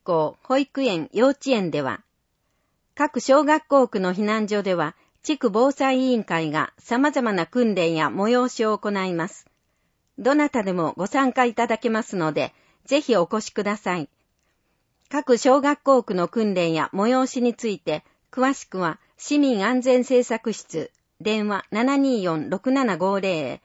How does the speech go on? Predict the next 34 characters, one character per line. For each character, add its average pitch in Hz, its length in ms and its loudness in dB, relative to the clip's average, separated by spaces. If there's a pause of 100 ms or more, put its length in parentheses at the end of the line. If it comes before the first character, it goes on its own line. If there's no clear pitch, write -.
お 180 160 -2
電 233 200 0
話 160 120 -4
く - 100 -14
だ 160 160 -10
さ 151 200 -8
い。 - 100 -12 (1300)
例 262 340 2
え 214 40 0
ば、 165 220 2 (280)
マ 254 200 2
ン 294 60 0
ホ 302 160 2
ー 302 40 4
ル 277 120 -2
ト 262 180 0
イ 214 80 0
レ 160 160 -2
設 220 260 -4
置 269 140 -8
訓 214 300 0
練、 139 260 -4 (280)
豊 269 200 4
川 208 260 -4
北 226 280 -4
小 220 220 -2
校 196 240 -4
区、 - 300 -10 (240)
豊 262 220 2
川 170 260 0
南 226 360 0
小 208 240 -2
校 170 260 -4
区。 - 280 -14